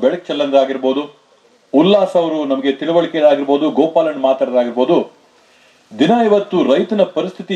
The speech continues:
ಯಾವ ಲೆಕ್ಕಕ್ಕೆ ಬಂದಿದೆ ಅಂತಂದ್ರೆ, ಬಹುಶಃ ಈ ಒಂದು ಕಸಬ್ನ ಮುಂದಿನ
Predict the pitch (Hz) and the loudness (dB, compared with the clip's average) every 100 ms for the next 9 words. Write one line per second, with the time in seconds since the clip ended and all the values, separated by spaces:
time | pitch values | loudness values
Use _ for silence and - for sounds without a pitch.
0 | 147 135 185 175 - 143 151 151 139 143 | 2 4 2 -4 -8 -8 -2 0 0 0
1 | 143 175 131 - - _ _ _ _ 107 | 2 4 2 0 -12 _ _ _ _ 0
2 | 180 180 185 160 139 - - _ _ 151 | 0 2 2 4 2 -2 -14 _ _ -10
3 | 175 170 156 139 139 127 113 - _ _ | -2 -2 0 2 4 4 0 -6 _ _
4 | - 170 254 202 147 - - _ _ _ | -2 0 0 -2 -4 -6 -10 _ _ _
5 | _ _ 247 170 233 277 | _ _ -2 4 6 6